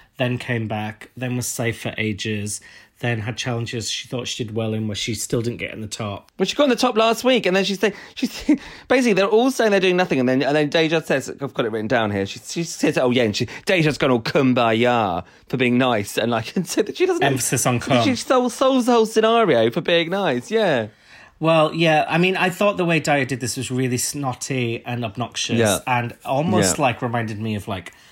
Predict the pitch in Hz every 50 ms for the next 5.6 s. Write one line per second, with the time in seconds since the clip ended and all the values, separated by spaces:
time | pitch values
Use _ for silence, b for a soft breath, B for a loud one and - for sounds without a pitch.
0 | b b b - 107 - - - - 123 113 101 - 127 117 110 98 92 - 113
1 | 117 127 - - - 127 110 - - 117 107 104 98 - 117 110 104 92 67 -
2 | - 104 120 - 120 127 131 123 120 117 123 117 113 113 B B B B 120 131
3 | 143 143 127 113 - 139 127 - - - - - - - - - - 240 175 185
4 | 208 208 208 208 208 208 214 220 214 220 208 196 202 202 196 202 190 - 185 175
5 | 180 180 156 - 131 120 123 127 123 120 113 110